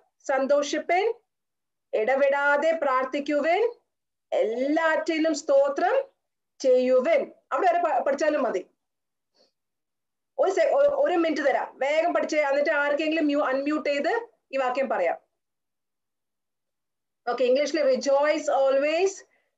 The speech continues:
pray without ceasing, in everything give thanks. പഠിച്ചോ?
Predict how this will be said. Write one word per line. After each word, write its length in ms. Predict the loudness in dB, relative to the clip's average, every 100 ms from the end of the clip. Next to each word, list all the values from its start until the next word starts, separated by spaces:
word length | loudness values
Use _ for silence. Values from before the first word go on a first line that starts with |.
| _
pray 300 | 0 2 4 2
without 480 | -2 -2 0 2 0 -2
ceasing, 640 | -8 -4 -4 0 0 0 -4 -10 _ _
in 120 | -8 -6 -4 0 2
everything 600 | 2 2 -2 -4 -2 -2 -2
give 280 | 0 -2 -2 _ _ _ -2
thanks. 680 | 0 0 0 -2 -4 -8 -20 -20 -20 _ _ _ _ _ _ _ _ _ _ _ _ _ _ _ _ _ _ _ _ _ _ _ _ _ -6
പഠിച്ചോ? 300 | -4 -2 -2